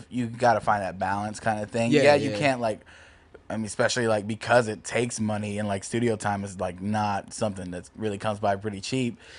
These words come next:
Speaker 2: <laughs>
Speaker 1: Um, especially, like, if you're trying to, like, experiment and, like, you know, like, quote un-, quote unquote, like, waste time. Like, it's not really wasting time. It's just you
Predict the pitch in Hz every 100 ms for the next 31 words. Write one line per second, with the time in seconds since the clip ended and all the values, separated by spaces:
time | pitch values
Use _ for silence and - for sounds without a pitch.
0 | - 127 110 110 104 113 170 175 180 147
1 | 143 143 147 123 156 151 139 120 - -
2 | _ _ _ _ - 127 - - 160 160
3 | 131 120 123 117 107 104 123 123 120 113
4 | - - - 143 135 117 - 139 127 123
5 | 117 110 127 120 - 131 139 127 117 110
6 | 110 160 151 135 127 120 113 147 135 120
7 | 123 127